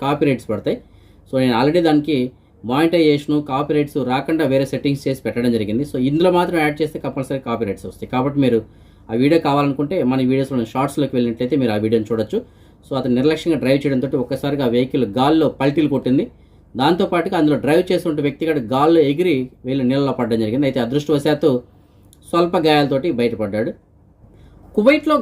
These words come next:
గత కొంతకాలంగా ఉల్లి ధరలు అయితే కనుక ఆకాశాన్ని అంటాయి. రమదాన్ మాసం ప్రారంభం కాకముందే ఈ ఉల్లి ధరలు అయితే కనుక పెరిగాయి. రమదాన్ మాసం ప్రారంభమయ్యే సమయానికి కూడా అలాగే ఉన్నాయి ధరలు. కాకపోతే ఇప్పుడు తగ్గడానికి అవకాశం ఉండొచ్చు అని చెప్పేసి తెలియజేస్తున్నారు. ఎందుకంటే కువైట్లో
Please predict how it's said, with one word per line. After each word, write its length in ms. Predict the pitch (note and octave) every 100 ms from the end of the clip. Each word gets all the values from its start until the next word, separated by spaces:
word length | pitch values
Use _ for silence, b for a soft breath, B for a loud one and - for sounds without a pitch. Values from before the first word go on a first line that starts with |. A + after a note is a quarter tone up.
| F#3
గత 120 | - G#3+
కొంతకాలంగా 600 | F#3 G3+ A3 G#3 G3+ G3+ F#3 C3+
ఉల్లి 160 | F3 G3
ధరలు 200 | F#3 F3
అయితే 100 | E3+
కనుక 140 | D#3 F3 A#2+ B2
ఆకాశాన్ని 420 | C#3+ B2+ B2 G#2+
అంటాయి. 200 | F2+ E2+ - _ _ - _ - - - -
రమదాన్ 300 | A#2 D#3 D#3+
మాసం 240 | D#3+ D3+ D3
ప్రారంభం 380 | C#3+ C#3+ D#3
కాకముందే 720 | D3 - D3+ F#3 F#3 F#3+ D#3+ F3
ఈ 40 |
ఉల్లి 240 | C#3 C#3+ D3
ధరలు 200 | D#3 C#3+
అయితే 140 | C3
కనుక 200 | B2+ C3
పెరిగాయి. 320 | C3 C3+ A3+ - -
రమదాన్ 340 | C3+ C#3+ D#3+ D3+
మాసం 200 | D3 C#3
ప్రారంభమయ్యే 420 | C3+ C3+ C#3+ C#3
సమయానికి 360 | C3+ C3 C3 C3
కూడా 140 | D3
అలాగే 220 | A2+ A#2+
ఉన్నాయి 240 | B2 A#2 G#2+
ధరలు. 200 | A2 F3
కాకపోతే 400 | D#3 D3 E3 D3
ఇప్పుడు 220 | D3 G3
తగ్గడానికి 460 | - C3+ D3+ D3
అవకాశం 340 | B2+ B2 C3 C3
ఉండొచ్చు 280 | B2 B2 C3
అని 80 |
చెప్పేసి 180 | A#2+ A#2
తెలియజేస్తున్నారు. 500 | A#2 A2+ A2+ A2 -
ఎందుకంటే 440 | C#3 F3 F#3 D#3+ - b b b b b b _ -
కువైట్లో 560 | F3+ A#3 B3 C4 G#3+